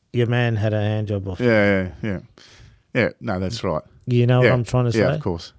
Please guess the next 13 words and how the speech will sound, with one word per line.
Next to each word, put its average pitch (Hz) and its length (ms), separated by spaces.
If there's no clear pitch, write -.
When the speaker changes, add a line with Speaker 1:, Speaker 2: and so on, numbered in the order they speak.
Speaker 1:
Where 135 160
a 127 80
Western 170 400
woman 127 260
would 120 180
go, 117 360
Speaker 2:
Ah. 107 160
Speaker 1:
she 165 180
would 139 460
just 127 340
lose 139 420
her 113 160
shit 110 360